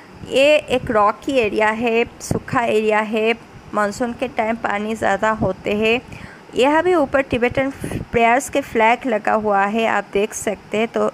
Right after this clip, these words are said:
ये भी तिब्बतन गांव के अंदर ही होते हैं। और सामने देख रही है और भी लोग आए हैं।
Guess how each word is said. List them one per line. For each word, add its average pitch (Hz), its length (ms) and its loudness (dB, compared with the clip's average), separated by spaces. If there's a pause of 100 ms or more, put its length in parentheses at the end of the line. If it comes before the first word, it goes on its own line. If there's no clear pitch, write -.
ये 202 260 0
भी 254 140 -2
तिब्बतन 220 640 -6
गांव 196 180 2
के 226 160 -6
अंदर 208 420 -2
ही 233 60 -4
होते 208 420 -4
हैं। 208 40 2
और 214 80 2
सामने 208 460 -2
देख 214 200 -4
रही 233 100 0
है 247 60 2
और 208 240 2
भी 233 180 -4
लोग 214 340 0
आए 190 200 2
हैं। 220 220 0